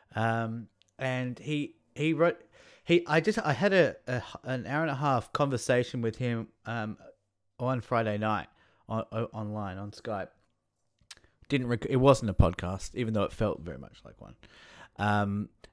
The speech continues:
where he basically explained to me that,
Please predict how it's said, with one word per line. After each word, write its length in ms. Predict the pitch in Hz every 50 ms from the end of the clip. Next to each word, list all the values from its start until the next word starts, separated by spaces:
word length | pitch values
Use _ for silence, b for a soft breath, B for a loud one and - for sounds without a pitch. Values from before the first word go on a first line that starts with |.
| _ _ _
where 420 | - 123 123 123 123 123 123 123
he 380 | 110 107 139 135 135 135 131 135
basically 640 | 131 - - - 120 139 139 135 151 135 147 147
explained 540 | 131 123 - - - - 147 147 160 165 156
to 120 | - - 151
me 240 | 143 135 135 131
that, 520 | 117 104 104 113 113 110 110 104 - -